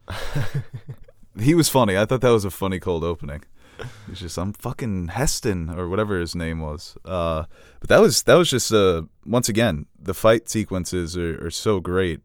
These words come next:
Speaker 2: but the end of that fight, when the cyborg starts to put it together, what he is, and he just,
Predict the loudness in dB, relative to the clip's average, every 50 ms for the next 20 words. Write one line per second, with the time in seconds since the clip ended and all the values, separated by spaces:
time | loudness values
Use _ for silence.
0 | _ _ -4 -4 -4 -4 -6 -8 -10 -10 -8 -4 0 0 0 0 0 -2 -6 -6
1 | -6 -6 -6 -6 -6 -6 -6 -6 -6 -8 -8 -8 -8 -10 -10 -12 -10 -6 -2 -2
2 | -2 0 0 -2 -2 -2 -4 -4 -4 -6 -6 -6 -6 -8 -4 -2 -2 -2 -4 -6
3 | -8 -4 -2 -2 -2 -2 -4 -6 -8 -12 _ _ -12 -6 -4 -4 -4 -4 -6 -6
4 | -6 -4 -4 -6 -6 -8 -8 -8 -8 -10 -10 -10 -10 -10 -12 -14